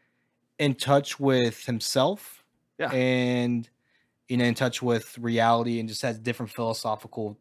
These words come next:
Speaker 1: thoughts.
Speaker 2: Yeah.
Speaker 1: I think he'd be an interesting talk to.
Speaker 2: He, he's one of the, um, probably, you know how you have people who are just quick-witted?
Speaker 1: Right.
Speaker 2: I think that guy did, a lot of his stuff was improv.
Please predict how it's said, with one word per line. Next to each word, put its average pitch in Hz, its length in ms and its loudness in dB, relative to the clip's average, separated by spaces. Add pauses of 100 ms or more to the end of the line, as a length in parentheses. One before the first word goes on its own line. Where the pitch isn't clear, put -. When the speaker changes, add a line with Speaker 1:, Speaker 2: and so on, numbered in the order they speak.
Speaker 1:
thoughts. 120 520 2 (200)
Speaker 2:
Yeah. - 100 -14 (160)
Speaker 1:
I 120 100 2
think 123 200 0
he'd 127 120 -2
be 123 140 4
an 120 100 2
interesting 117 680 -4
talk 107 320 0
to. 98 260 -12 (540)
Speaker 2:
He, 165 260 -2
he's 175 260 -2
one 180 240 4
of 147 120 0
the, 117 340 -2
um, 110 560 -4 (160)
probably, 123 960 2 (800)
you 185 180 -4
know 202 120 6
how 165 100 6
you 135 180 2
have 123 220 2
people 120 260 -4
who 120 100 -2
are 113 100 -2
just 113 360 -6
quick-witted? 117 560 -2 (280)
Speaker 1:
Right. 113 280 0 (560)
Speaker 2:
I 123 60 0
think 156 300 0
that 143 160 4
guy 135 180 6
did, 127 200 -2
a 127 60 -6
lot 160 180 4
of 139 60 0
his 131 100 -4
stuff 123 200 -2
was 107 120 -4
improv. 104 400 -2